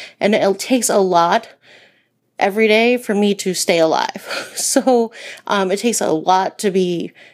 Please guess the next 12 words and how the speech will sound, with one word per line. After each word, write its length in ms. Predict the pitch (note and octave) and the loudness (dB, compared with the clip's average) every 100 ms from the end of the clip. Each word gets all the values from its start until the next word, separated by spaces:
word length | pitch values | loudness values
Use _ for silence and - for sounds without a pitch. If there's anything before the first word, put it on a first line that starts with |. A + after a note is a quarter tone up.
| _ | _
healthy, 400 | F#3 C4 B3+ G#3 | -2 -2 0 0
not 140 | F#3+ G3 | 2 0
just 200 | A3+ - | -2 0
mentally 760 | G#3 G#3 A3 G#3 G3 G3 F#3+ - | 0 0 0 0 2 2 0 -2
and 200 | - G#3+ | -2 0
not 160 | G#3+ | 0
just 320 | G#3+ F#3+ - - _ | 0 -2 -4 -12 _
physically, 420 | A#3+ G#3+ G3 F3 | 0 2 2 2
but 140 | E3 - | 2 2
mentally 580 | G3+ F#3+ G3 F3 E3+ | 0 0 0 2 2
and 120 | - E3+ | 0 2
emotionally. 720 | E3 E3+ - F3 F#3 C#3 E3 | 2 0 -4 -4 -2 -2 -4